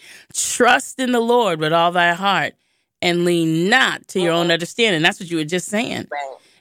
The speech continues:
Speaker 1: "In all thy
Speaker 2: Right.
Speaker 1: ways," he said, "acknowledge me. And in a way, I'll give you peace. I'm gonna direct your path." But if I think I, the path is my responsibility only, then I'm gonna kinda, like, you know,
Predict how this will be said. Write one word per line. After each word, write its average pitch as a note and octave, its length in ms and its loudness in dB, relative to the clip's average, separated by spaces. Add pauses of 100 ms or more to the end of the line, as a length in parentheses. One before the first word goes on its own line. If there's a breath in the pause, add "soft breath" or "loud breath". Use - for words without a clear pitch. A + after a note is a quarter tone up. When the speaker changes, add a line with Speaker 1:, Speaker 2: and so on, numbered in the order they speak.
Speaker 1:
"In E3 140 4
all A3 240 6
thy A3+ 220 4
Speaker 2:
Right. G#3 80 -4
Speaker 1:
ways," B3 400 0
he G#3+ 100 -8
said, F3 280 -2
"acknowledge F3+ 680 0
me. G3+ 460 0 (460)
And F#3 180 2
in F#3 120 2
a F3 60 0
way, A#3+ 260 4
I'll A#3+ 200 4
give F3+ 220 -4
you C#3+ 100 -8
peace. - 440 -8
I'm A3 240 4
gonna G3 200 0
direct D3+ 380 -2
your A#2 120 -4
path." C2 480 -2 (360)
But F3 160 2
if F3+ 80 2
I A#3+ 140 6
think A3 260 -4
I, F#3+ 240 2
the E3+ 220 -6
path F#3+ 460 2
is E3 240 -6
my G3 180 4
responsibility F3+ 1120 -2
only, G#3+ 440 2
then D3+ 380 0 (460 loud breath)
I'm F3 220 2
gonna D#3+ 340 0
kinda, D#3 380 -2
like, C#3+ 280 -2 (400 soft breath)
you G#3 180 -2
know, C#3+ 220 -4